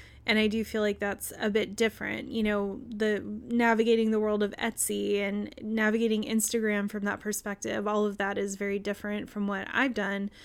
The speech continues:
So I'm hoping if there's anyone who knows anyone or is anyone who could maybe offer some guidance and support in that way, that would be really cool.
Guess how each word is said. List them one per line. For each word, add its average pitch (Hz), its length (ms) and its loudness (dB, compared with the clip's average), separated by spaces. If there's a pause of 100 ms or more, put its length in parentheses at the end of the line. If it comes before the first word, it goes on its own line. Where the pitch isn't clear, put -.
(340)
So 226 460 6
I'm 226 200 2
hoping 262 520 6
if 302 260 0
there's 311 240 2
anyone 220 600 4
who 220 440 2
knows 208 340 0
anyone 208 380 0
or 196 240 -2
is 339 280 0
anyone 208 520 2
who 214 240 0
could 214 180 -4
maybe 208 380 0
offer 196 520 -2
some 208 240 -2
guidance 202 440 -2
and 202 120 -2
support 202 360 -6
in 202 80 -8
that 202 180 -4
way, 214 300 0
that 240 320 2
would 226 120 4
be 202 140 0
really 196 220 -4
cool. 208 420 -6